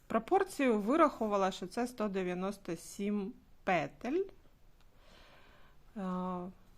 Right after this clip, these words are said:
тому що в десяти сантиметрах, е, цими спицями, якими я в'яжу, е, виходить сімнадцять, е, десять сантиметрів, е, це буде сімнадцять петель.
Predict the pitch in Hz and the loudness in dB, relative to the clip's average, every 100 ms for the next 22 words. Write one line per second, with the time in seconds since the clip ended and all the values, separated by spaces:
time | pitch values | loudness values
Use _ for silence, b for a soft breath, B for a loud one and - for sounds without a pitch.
0 | - - - - 214 208 208 208 180 175 | -20 -20 -20 -10 -2 0 0 0 -2 -2
1 | 214 220 208 220 196 185 196 185 196 190 | -2 -2 -2 0 0 0 -4 -4 -2 -2
2 | 170 160 - 160 165 - - - 175 170 | -2 -4 -4 -4 -6 -10 -14 -12 -8 -6
3 | 165 165 - - - - 202 185 175 - | -6 -8 -10 -12 -12 -10 -6 -4 -4 -4
4 | 190 175 196 170 165 170 - 175 175 170 | -4 -4 -8 -8 -6 -8 -8 -8 -6 -6
5 | 170 202 233 285 392 392 - 196 185 185 | -4 -4 -2 0 2 2 0 -2 0 -2
6 | 185 262 254 247 208 - - - - 208 | -2 -2 0 0 -4 -8 -18 -18 -6 -2
7 | 196 185 202 214 - 202 196 - B B | 0 0 0 -2 -6 -8 -8 -14 B B
8 | B B B B B - 196 185 175 247 | B B B B B -10 -6 -4 0 0
9 | 247 190 214 196 226 214 233 214 - 185 | 0 -2 -6 -4 -2 -2 -2 -4 -4 -6
10 | 185 180 185 214 190 190 180 185 185 180 | -4 -4 -6 -6 -4 -4 -4 -8 -8 -8
11 | 185 - 170 - - - 240 | -8 -12 -14 -12 -12 -12 -18